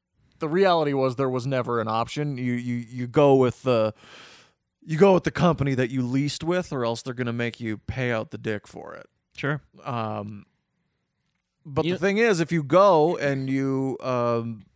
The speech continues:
Speaker 1: drive a, test drive a car, they will call you
Speaker 2: <laughs>
Speaker 1: every day
Speaker 2: Yeah.
Speaker 1: to check in and see how you liked that ride.
Speaker 2: You know what's a tactic that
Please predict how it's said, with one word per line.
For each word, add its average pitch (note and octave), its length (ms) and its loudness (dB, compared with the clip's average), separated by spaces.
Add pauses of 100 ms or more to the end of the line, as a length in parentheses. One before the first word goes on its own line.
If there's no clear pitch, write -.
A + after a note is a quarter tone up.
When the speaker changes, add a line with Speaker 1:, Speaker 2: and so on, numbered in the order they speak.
(100)
Speaker 1:
drive A#2+ 460 -2
a, B2 60 -10 (340)
test B2+ 220 -8
drive B2 160 -4
a A2+ 60 -8
car, C3+ 280 -2 (380)
they D#3 160 2
will A#2+ 220 2
call B2 520 -2
you C#3+ 460 -6 (880)
Speaker 2:
<laughs> D4 240 -10
Speaker 1:
every B2 400 -2
day G2 380 -4 (500)
Speaker 2:
Yeah. A#2+ 240 -8
Speaker 1:
to A2+ 120 -10
check - 380 -6
in B2 240 -6
and G#2 180 -8
see B2+ 260 -6
how A#2+ 120 -4
you A#2 160 -6
liked G#2+ 280 -8
that A2+ 180 -6
ride. G2 380 -10 (1000)
Speaker 2:
You D3 100 -2
know D#3 60 4
what's E3+ 120 0
a D#3+ 40 -10
tactic E3+ 460 -4
that D#3+ 200 -8